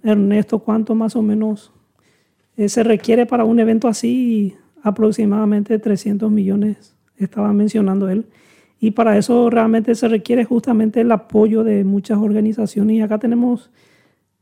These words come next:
catorce organizaciones que están aquí apoyando y es algo loable realmente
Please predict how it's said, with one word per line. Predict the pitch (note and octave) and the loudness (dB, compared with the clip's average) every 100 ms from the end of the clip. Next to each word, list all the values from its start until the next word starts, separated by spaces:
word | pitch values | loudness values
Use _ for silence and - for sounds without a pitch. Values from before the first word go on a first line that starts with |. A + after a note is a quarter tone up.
| _ _ _ _ _ | _ _ _ _ _
catorce | A3 G#3+ - G#3+ A#3+ B3+ B3 B3+ | -2 -2 -2 0 2 2 -2 -4
organizaciones | A#3 A3+ A3+ A3+ G#3+ - G#3+ A3 | -4 -2 -2 -2 -6 -4 -4 -2
que | A3+ | -4
están | G#3 G#3 | -2 -2
aquí | G#3+ - G#3 G#3 | -2 -2 -2 0
apoyando | G#3+ A3+ F3+ G3 G#3 G#3 G#3+ G#3+ G3+ _ _ _ _ | 2 2 2 0 0 0 0 -2 -6 _ _ _ _
y | G#3 G3+ G3 F#3 F#3 _ _ _ | -4 -2 -2 -4 -8 _ _ _
es | - G#3 - | -2 -2 -2
algo | A#3+ G#3 A3+ A#3+ | -2 0 2 2
loable | A3 A3+ A#3+ A#3+ | 2 2 4 4
realmente | A#3 A3+ A3+ A3+ A3+ G#3 | 2 0 0 -2 -2 -2